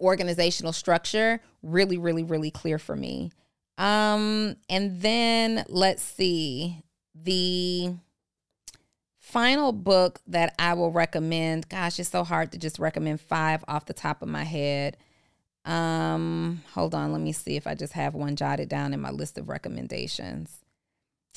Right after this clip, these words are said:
I'll tell you what I've been reading. Let me go into my Audible account and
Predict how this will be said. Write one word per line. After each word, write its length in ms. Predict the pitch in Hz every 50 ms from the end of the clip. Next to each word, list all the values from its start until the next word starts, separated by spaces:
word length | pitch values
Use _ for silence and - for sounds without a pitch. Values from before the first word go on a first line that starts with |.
| - _ _ _ _ _ _
I'll 80 | 381 370
tell 220 | - - 160 156
you 100 | 160 160
what 140 | 165 170 165
I've 100 | 170 175
been 180 | 170 185 190 202
reading. 320 | 214 - 165 185 151 160
Let 120 | 170 202 254
me 80 | 254
go 180 | 226 - 170 151
into 220 | 147 147 - 156
my 140 | 147 139 - -
Audible 460 | - 156 151 147 147 - 175 - -
account 580 | - - - - 135 123 117 - - - - - _ _ _ _ _ _ _ _ _ _ _ _ _ _ _ _ _ _ _ -
and 640 | 151 147 147 143 143 143 139 139 139 139 135 139 143